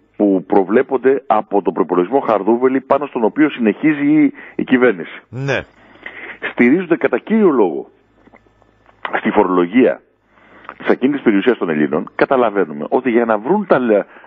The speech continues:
Speaker 1: τα λεφτά αυτά θα πρέπει να φέρουν ένα καινούριο φόρο που ναι μεν θα κάνει μια αναδιανομή,
Speaker 2: Μμμ.
Speaker 1: ε, προϋποθέσεων προ-, υπέρ των πιο αναξιοπαθούντων, αλλά θα τσακίσει τη μεσαία ιδιοκτησία.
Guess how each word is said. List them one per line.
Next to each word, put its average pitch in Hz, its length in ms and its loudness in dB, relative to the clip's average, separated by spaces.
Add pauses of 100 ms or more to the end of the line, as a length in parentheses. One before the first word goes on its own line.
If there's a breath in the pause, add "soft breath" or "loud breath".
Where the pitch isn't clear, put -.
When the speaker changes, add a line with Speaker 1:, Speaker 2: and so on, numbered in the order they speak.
Speaker 1:
τα 87 120 2
λεφτά 85 340 2
αυτά 69 360 -8 (240 loud breath)
θα - 180 2
πρέπει 190 240 0
να 151 80 -4
φέρουν 123 260 -2
ένα 85 180 0
καινούριο 117 420 0
φόρο 131 380 0 (520 loud breath)
που 135 160 2
ναι 208 180 2
μεν 180 260 -2
θα 139 120 0
κάνει 131 240 -2
μια 113 220 2
αναδιανομή, 90 720 0 (200)
Speaker 2:
Μμμ. 95 200 -6
Speaker 1:
ε, 87 100 4
προϋποθέσεων 85 840 -2 (720 loud breath)
προ-, 208 260 2
υπέρ 101 400 0
των 90 120 -6
πιο 110 160 0
αναξιοπαθούντων, 98 960 0
αλλά 107 160 0
θα 110 140 0
τσακίσει 175 720 0
τη 170 160 0
μεσαία 131 360 4
ιδιοκτησία. 127 560 -2